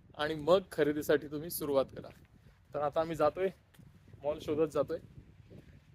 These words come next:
आणि मग बघूया पुढे कसं होते ते. मंडळी, मॉलच्या वाटेवर असताना हे बघा,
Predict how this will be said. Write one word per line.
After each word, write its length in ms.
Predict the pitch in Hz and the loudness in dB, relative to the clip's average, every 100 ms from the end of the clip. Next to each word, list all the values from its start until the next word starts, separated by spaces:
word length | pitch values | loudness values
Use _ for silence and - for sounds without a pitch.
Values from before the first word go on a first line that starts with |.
| 143 | -10
आणि 100 | 143 | -6
मग 120 | 151 151 | -2 4
बघूया 260 | 196 226 190 | 6 6 4
पुढे 140 | 165 156 | 4 4
कसं 200 | 151 156 | 6 4
होते 160 | 139 | 4
ते. 100 | 135 135 - - - - - - - - - - - - - - 160 | 0 -4 -6 -20 -20 -20 -18 -14 -8 -6 -4 -6 -6 -6 -6 -2 0
मंडळी, 320 | 156 170 185 | 10 12 12
मॉलच्या 440 | 175 170 190 196 | 12 12 12 12
वाटेवर 460 | 185 170 185 185 190 | 12 12 12 12 12
असताना 460 | 170 - 175 160 165 - | 10 10 10 10 8 4
हे 80 | 170 | 6
बघा, 240 | 170 170 | 10 10